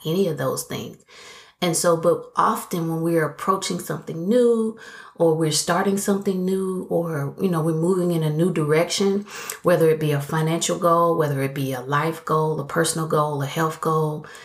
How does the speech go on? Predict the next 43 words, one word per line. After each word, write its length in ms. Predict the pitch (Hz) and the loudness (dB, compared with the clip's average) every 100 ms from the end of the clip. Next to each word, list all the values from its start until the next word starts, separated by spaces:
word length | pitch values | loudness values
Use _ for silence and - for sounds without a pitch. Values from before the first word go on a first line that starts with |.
| - - | -20 -14
it's 120 | - | -2
all 160 | 294 247 | 0 2
the 80 | 151 | 0
same. 400 | - 202 - - _ _ | 2 0 -2 -16 _ _
You 140 | 180 | -4
know, 100 | 165 | 0
it's 140 | 151 165 | 0 2
all 180 | 185 175 | 2 2
about 420 | 165 151 147 - | 2 0 0 -4
you 320 | 156 180 175 | -2 -2 -2
improving 600 | 165 156 - 196 175 165 | -2 -4 -2 0 2 0
yourself 680 | 147 143 - 156 135 139 - - - | 0 -2 0 2 0 -4 -10 -12 -4
or 100 | 147 | -2
moving 320 | 156 165 156 | 0 2 0
yourself 480 | 147 - 147 135 - | 0 0 0 0 2
forward 340 | 156 139 127 | 2 2 0
to 120 | - | 0
where 180 | 139 143 | 0 2
you 200 | 139 143 | 0 -2
truly 280 | 139 160 151 | -4 -2 0
wanna 240 | 143 135 | 0 -2
be. 380 | 131 165 139 139 - - - - - | -2 -2 -2 -6 -12 -18 -16 -16 -2
But 120 | 202 | 2
when 140 | 208 214 | 4 6
we 140 | 214 | 6
move 480 | 202 226 277 277 - | 6 6 4 2 2
in 120 | 196 | 2
that 180 | 175 170 | 2 2
direction, 480 | 160 175 170 170 156 | 2 2 0 -2 -2
sometimes 680 | 165 151 - 156 151 156 | -2 -2 -2 -2 -2 -4
we 140 | 175 151 | -6 -6
have 400 | 143 175 165 156 | -2 0 0 0
a 320 | 147 143 - - | -4 -6 -6 -2
idea 640 | 160 156 151 165 170 170 | -2 -2 -4 -2 2 2
of 140 | 147 160 | 2 -2
what 180 | 151 | -2
that 160 | 151 143 | -2 -2
should 220 | - 151 | -2 -2
look 280 | 151 156 - | -2 -2 0
like, 360 | 185 208 208 - | 0 0 0 -2
whether 240 | 156 143 | -2 -2
it's 160 | 143 - | -2 0
savings, 840 | - 175 180 190 185 190 196 - | 2 2 0 0 -2 -4 -6 -8